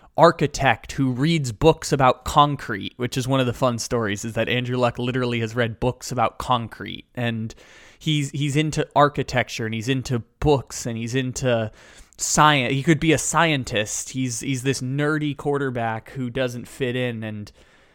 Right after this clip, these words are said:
Andrew Luck really, really rejects that notion in the story, which is something that I found interesting being pushed back on. The thing that he talked about is Andrew Luck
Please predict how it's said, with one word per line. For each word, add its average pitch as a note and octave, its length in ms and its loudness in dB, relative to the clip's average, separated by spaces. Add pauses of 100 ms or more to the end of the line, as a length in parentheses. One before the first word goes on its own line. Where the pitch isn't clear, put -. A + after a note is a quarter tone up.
(200)
Andrew G#3+ 260 0
Luck F#3+ 320 0
really, D#3+ 520 2
really C#3 440 0
rejects B2+ 680 -2
that A#2 220 2
notion A2 520 -4
in G2+ 100 -10
the G2+ 80 -10
story, A#2+ 500 -2
which A2 220 -6
is B2+ 80 -4
something C#3 400 0
that B2 140 2
I B2+ 280 6
found B2 440 -2
interesting B2 560 -6
being A#2 200 -8
pushed - 300 -6
back A#2+ 300 -2
on. G#2 160 -6
The G#2+ 40 -12
thing D#3 220 -4
that D3+ 100 -6
he C#3+ 120 -4
talked C3+ 280 -4
about B2 280 -2
is A2+ 320 -8 (1000)
Andrew E3 340 -2
Luck D3 420 -2